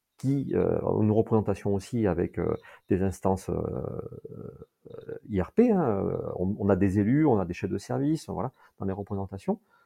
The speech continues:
que l'on forme, assis sur, sur ce qu'on veut défendre, sur nos valeurs, nos pratiques et, euh, euh,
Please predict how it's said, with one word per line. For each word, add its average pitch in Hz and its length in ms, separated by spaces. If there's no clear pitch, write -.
que - 80
l'on 95 140
forme, 226 360
assis 220 500
sur, - 240
sur - 200
ce - 60
qu'on 147 100
veut 175 180
défendre, 135 420
sur 104 200
nos 131 180
valeurs, 143 520
nos 135 80
pratiques 147 720
et, 131 260
euh, 104 320
euh, - 800